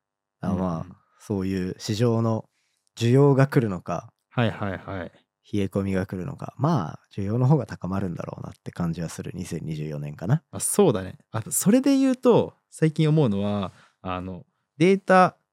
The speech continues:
Speaker 2: アナリストとか、データサイエンティストとかっていうデータを使う人
Speaker 1: うん。
Speaker 2: よりも、もっとそのデータを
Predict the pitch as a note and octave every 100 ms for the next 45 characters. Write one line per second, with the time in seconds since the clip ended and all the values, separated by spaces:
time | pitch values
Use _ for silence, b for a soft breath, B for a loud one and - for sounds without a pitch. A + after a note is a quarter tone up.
0 | _ _ - C3 E3+ F#3 - - F2 F2+
1 | - B2 C#3 B2+ - B2 B2+ B2+ - C3
2 | - - - G2 - G#2+ G2 F#2+ A#2+ F#3
3 | - G3 F#3 - - G#3 A3 G#3 - G3+
4 | - _ - B2+ F2+ - _ _ _ D3
5 | D3+ B2+ C3+ C3+ G2 B2+ G3 - A#2+ A2+
6 | F#2 F#2 F3 A3+ A3 G3+ G3+ - F#3+ G#3